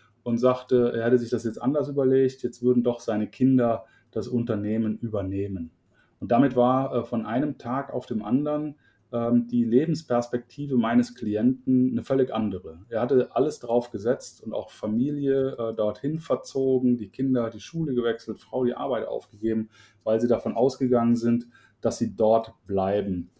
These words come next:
Und jetzt hat der, äh, Inhaber von ihm verlangt, dass er seine Kinder einarbeitet und eine ordentliche Übergabe macht. Äh, und, ähm, das hat meinen Klienten erstmal, äh, tief, äh, in die Emotionen gebracht. Der war wütend, der war verärgert, der war enttäuscht, der war traurig, der war,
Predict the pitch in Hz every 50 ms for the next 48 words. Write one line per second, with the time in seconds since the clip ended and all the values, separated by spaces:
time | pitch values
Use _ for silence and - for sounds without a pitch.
0 | _ _ _ _ _ _ - 113 110 110 - 123 123 127 131 131 - - 127 120
1 | - - 120 117 113 113 110 110 - 110 107 110 - 135 147 139 139 143 147 139
2 | 127 - 123 123 123 123 120 120 107 104 107 120 143 139 - 123 113 113 107 113
3 | 110 107 107 107 101 98 - - 143 143 135 117 104 - - 95 113 131 147 -
4 | 139 139 - 131 131 143 156 160 160 180 170 - - - - 127 120 120 120 120
5 | 117 117 117 117 117 123 139 143 131 127 - 131 175 185 175 139 104 95 98 95
6 | 95 98 95 104 104 110 135 156 - - - _ - - - 123 120 120 120 120
7 | _ _ _ - _ _ _ _ _ 123 120 123 123 123 123 - - 123 117 117
8 | 117 113 117 117 - - 127 - _ 113 110 117 123 127 131 127 120 - - 113
9 | 113 117 127 131 - - 131 123 120 117 120 123 - - 127 117 113 - _ _
10 | _ _ - 113 110 110 107 104 - _ _ _ - - 165 165 165 - - -
11 | - 127 120 113 117 117 117 123 127 127 123 123 123 117 113 - - 131 123 120
12 | 117 113 110 104 101 - 101 95 - 85 82 - - 110 98 107 107 104 107 123
13 | 147 147 - 151 139 123 113 107 110 104 - - 113 110 113 120 131 135 135 127
14 | 120 113 104 110 107 107 107 107 104 - - 107 110 117 135 143 139 - - 113
15 | 107 104 101 101 - - - 110 123 131 135 139 131 127 - - 117 110 98 104
16 | 104 107 107 104